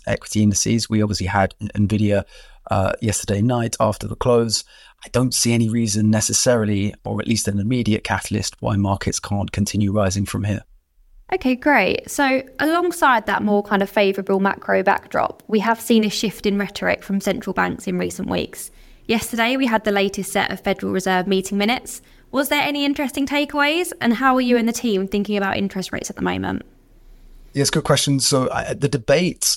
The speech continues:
Speaker 1: about interest rates in the U S and frankly the U K and Europe, uh, as well, it's not really about whether rate cuts are coming or not,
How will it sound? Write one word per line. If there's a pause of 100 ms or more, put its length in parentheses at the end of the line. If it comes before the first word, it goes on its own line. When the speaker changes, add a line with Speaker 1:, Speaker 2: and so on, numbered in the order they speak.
Speaker 1:
about
interest
rates
in
the
U
S
and
frankly
the
U
K
and
Europe, (140)
uh,
as
well,
it's
not
really
about
whether
rate
cuts
are
coming
or
not,